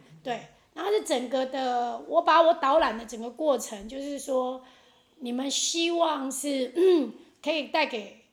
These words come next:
一个，呃，陌生的人来到这园区，他会有一些专业性的东西能够带回去。我就秉持像这样的精神，还有我自己怎么去搜寻这些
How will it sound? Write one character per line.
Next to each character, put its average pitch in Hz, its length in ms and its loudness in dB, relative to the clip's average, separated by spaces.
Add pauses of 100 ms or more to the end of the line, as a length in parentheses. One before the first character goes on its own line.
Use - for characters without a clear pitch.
(120)
一 302 140 -8
个， 269 120 0 (260)
呃， 214 200 -10
陌 294 260 -2
生 285 220 -4
的 240 160 0
人 190 320 -12 (360)
来 247 140 -4
到 311 120 0
这 320 120 -2
园 254 240 0
区， 262 200 -8
他 262 160 -6
会 269 120 0
有 233 120 -4
一 - 20 -6
些 220 220 -8 (100)
专 302 240 -4
业 330 80 0
性 294 160 -6
的 254 100 -4
东 240 220 -4
西 233 400 -10 (400)
能 220 140 -10
够 262 100 -6
带 262 160 -4
回 208 100 -6
去。 196 300 -12 (380)
我 233 100 -14
就 349 160 -4
秉 226 240 -6
持 220 180 -10
像 285 220 -8
这 302 60 -4
样 294 100 -2
的 254 80 -6
精 262 160 -6
神， 269 80 -4
还 240 80 -2
有 277 60 0
我 220 100 0
自 254 160 -12
己 208 300 -14
怎 - 120 -20
么 214 140 -10
去 240 460 -10
搜 262 240 -6
寻 214 220 -10
这 240 120 -8
些 220 360 -6